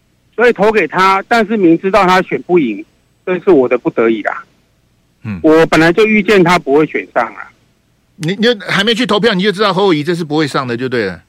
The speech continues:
Speaker 1: 我，我个人认为，民调在看的时候，我个人就觉得蛮准的啦。那个，那个声势哈，我认为侯友宜的格调是不错的。我本来有不想投啦，
Speaker 2: 嗯。
Speaker 1: 我是看到赵少康站出来，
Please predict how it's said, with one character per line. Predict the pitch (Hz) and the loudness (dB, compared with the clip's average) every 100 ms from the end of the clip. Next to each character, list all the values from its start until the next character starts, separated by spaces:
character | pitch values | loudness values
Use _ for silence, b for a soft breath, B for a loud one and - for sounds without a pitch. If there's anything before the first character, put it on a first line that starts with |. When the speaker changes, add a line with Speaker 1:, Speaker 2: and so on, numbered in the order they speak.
| _ | _
Speaker 1:
我， | 175 180 | 0 4
我 | 190 175 | 4 4
个 | 269 254 | 4 4
人 | 196 | 4
认 | 240 220 | 2 2
为， | 165 160 175 | 2 2 2
民 | 170 175 190 | 4 2 4
调 | 233 208 | 2 2
在 | 214 | 0
看 | - 196 | 0 0
的 | 160 | 0
时 | 185 | 2
候， | 180 | 2
我 | 135 | 2
个 | 190 | 2
人 | 156 | 2
就 | 143 | 0
觉 | 160 143 | 0 0
得 | 131 | -2
蛮 | 123 135 | -2 -2
准 | - 107 | -2 -4
的 | - | -2
啦。 | 104 - | -4 -2
那 | 156 196 | -2 2
个， | 180 156 - | 2 2 2
那 | 190 175 | 2 4
个 | 165 | 2
声 | 175 175 - | 4 2 4
势 | 160 123 | 2 2
哈， | 110 107 _ _ - | 0 -4 _ _ -4
我 | 131 131 | -2 0
认 | 180 | 2
为 | 139 131 | 2 0
侯 | 147 | 2
友 | 160 | 2
宜 | 131 117 | 2 -6
的 | 120 | -18
格 | - 120 | -20 -6
调 | 151 135 | -4 -4
是 | 131 | -8
不 | - _ _ | -20 _ _
错 | 107 | -20
的。 | - - _ _ _ | -20 -20 _ _ _
我 | 277 233 | 2 2
本 | 180 160 | 2 0
来 | 143 143 | 0 2
有 | 143 120 | 2 0
不 | - 208 | 0 0
想 | - 110 | 0 -2
投 | - 113 98 | -4 -8 -4
啦， | 98 - | -4 -6
Speaker 2:
嗯。 | _ _ _ 156 | _ _ _ -2
Speaker 1:
我 | 165 | 0
是 | 247 | 0
看 | 233 226 | 2 4
到 | 214 196 | 4 2
赵 | 226 202 | 0 0
少 | 208 | 0
康 | 185 190 196 | -2 -2 0
站 | 208 165 | 0 0
出 | 156 143 | 0 -2
来， | 95 | -2